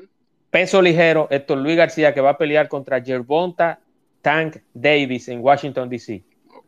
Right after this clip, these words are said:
Speaker 1: Joel, muchísimas gracias.
Speaker 2: Ok.
Speaker 1: Gracias a todos los que participaron. Y nada, hermano, una palabra al final.
Speaker 2: No, no, muchas gracias a todos los oyentes y a usted también, muchas gracias.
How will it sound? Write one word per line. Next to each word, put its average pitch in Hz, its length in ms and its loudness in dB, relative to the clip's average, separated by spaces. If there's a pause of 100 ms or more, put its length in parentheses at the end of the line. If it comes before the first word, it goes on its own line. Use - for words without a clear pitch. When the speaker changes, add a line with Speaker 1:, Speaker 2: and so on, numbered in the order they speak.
(140)
Speaker 1:
Joel, 143 280 2
muchísimas 139 400 -4
gracias. 156 480 0 (400)
Speaker 2:
Ok. - 240 -20
Speaker 1:
Gracias 123 300 0
a - 20 -14
todos 147 180 2
los 143 80 0
que 139 80 0
participaron. 139 720 -2 (680)
Y 113 100 -8
nada, 135 220 0
hermano, 160 260 0
una 143 160 -2
palabra 143 480 4
al 131 140 0
final. 151 360 -6
Speaker 2:
No, 240 160 -14
no, 135 160 -8
muchas 135 320 -8
gracias 165 340 -10
a - 20 -16
todos 160 160 -12
los 165 100 -10
oyentes 175 480 -12
y 151 80 -10
a 135 80 -14
usted 147 360 -18
también, 151 460 -16
muchas 135 280 -14
gracias. 156 440 -12